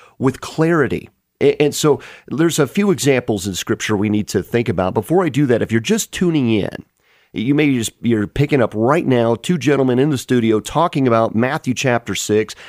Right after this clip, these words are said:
Maybe this is your first time tuning in. You're listening to Engage in Truth, and this is a program of Calvary Fellowship Fountain Valley Church.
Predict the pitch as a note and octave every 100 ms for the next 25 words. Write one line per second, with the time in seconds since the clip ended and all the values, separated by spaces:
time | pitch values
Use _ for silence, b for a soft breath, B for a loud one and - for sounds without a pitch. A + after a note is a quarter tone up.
0 | B B C#3 D3 C3 B2 A2 G#2 D3 D3+
1 | - C3 A2 - A#2+ G#2+ G2+ F#2+ G#2+ B2
2 | C#3+ - D#3 C#3+ C3 A#2+ G#2 E2+ A2+ C#3
3 | A#2+ G#2 F#2 - B2 G2 - F2+ - B
4 | B B A2 G#2+ A#2+ D3 - C#3 C#3+ A#2
5 | G#2+ - D#3 D#3 A#2 G#2 G2 F#2+ - B2+
6 | C#3+ D3 A#2 G2+ - A2 A2 - G2 -
7 | - C3+ C#3 C3 G2+ E2 G#2 G2 F#2+ -
8 | A2 A#2+ B2+